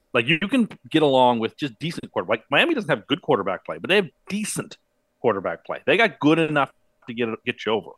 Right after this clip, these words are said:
Philadelphia doesn't have amazing quarterback play, but they have re-, they, but they have good quarterback play. Minnesota doesn't have amazing quarterback play, but they have good, like,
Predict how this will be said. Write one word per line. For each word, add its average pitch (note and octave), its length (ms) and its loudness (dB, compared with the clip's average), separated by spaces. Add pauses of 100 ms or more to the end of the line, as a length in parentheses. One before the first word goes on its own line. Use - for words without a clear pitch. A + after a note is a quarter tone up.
(400)
Philadelphia F#3+ 420 6
doesn't C#3+ 140 2
have B2 120 0
amazing C3 480 0
quarterback F2+ 400 -6
play, F2 100 -8
but G2+ 80 -8
they D#3+ 100 2
have B2 220 0
re-, D3 180 0
they, C3+ 120 2
but C3+ 100 -4
they D3+ 60 4
have C#3 140 0 (200)
good C4 300 0 (420)
quarterback A2 540 -2
play. - 160 -12 (320)
Minnesota F#3+ 440 4
doesn't A#2 220 -4
have A2+ 100 0
amazing G#2+ 540 0 (120)
quarterback F#2 380 -4
play, G2 80 -6
but B2 100 -8
they E3 40 -4
have C#3+ 240 -6
good, - 140 -2
like, F#3 280 0